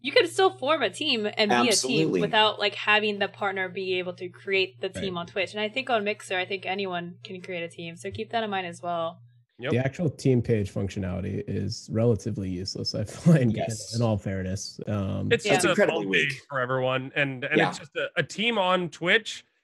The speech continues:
Speaker 4: A team on Twitch is more powerful in the sense of what you do with it rather than the actual,
Speaker 1: Right.
Speaker 4: like,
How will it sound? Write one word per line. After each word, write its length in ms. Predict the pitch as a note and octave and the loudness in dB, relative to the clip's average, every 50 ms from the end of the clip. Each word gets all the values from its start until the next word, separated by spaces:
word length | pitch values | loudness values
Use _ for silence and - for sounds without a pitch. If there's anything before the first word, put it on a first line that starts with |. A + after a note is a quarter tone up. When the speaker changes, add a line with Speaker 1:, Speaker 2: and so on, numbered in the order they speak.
| _ _ - | _ _ -2
Speaker 4:
A 100 | D#3 D3+ | -2 0
team 220 | D3 F#3 A3 A3 | 0 0 0 2
on 180 | G#3 G3 F3 D3 | 2 2 2 0
Twitch 280 | - E3+ F3 D#3+ - | 0 -2 -4 -2 -2
is 100 | D3+ C3 | -4 -2
more 180 | C3 D3 D3+ D#3 | 0 0 0 0
powerful 460 | D3 - D3+ D3+ D#3+ D#3 C#3 E3+ E3 | 0 0 2 2 2 2 0 0 -2
in 80 | D3+ C#3 | -2 -2
the 80 | B2+ | -4
sense 240 | A#2 - C#3+ C3 - | -4 -4 -6 -6 -8
of 100 | B2+ A#2 A2+ | -10 -10 -10
what 160 | C3+ C3 - | -10 -8 -8
you 120 | C3+ A#2 | -10 -10
do 160 | G#2+ B2 B2+ | -10 -8 -4
with 220 | C3+ D3+ D3+ - F3+ | -2 -2 -2 0 0
it 120 | F3 C#3+ C#3+ | -2 0 0
rather 200 | C3 C3+ C3 A#2+ | -2 -2 -2 -4
than 220 | B2+ B2 B2 A#2 | -6 -8 -8 -6
the 140 | A2+ C3+ - - | -8 -8 -4 0
actual, 360 | A#2+ B2 B2+ - - - G#3 | 0 0 0 -2 0 0 2
Speaker 1:
Right. 200 | F#3+ F3 - G#2 | 2 2 0 -2
Speaker 4:
like, 240 | G#2+ A2+ A#2 A2+ _ | -6 -12 -12 -12 _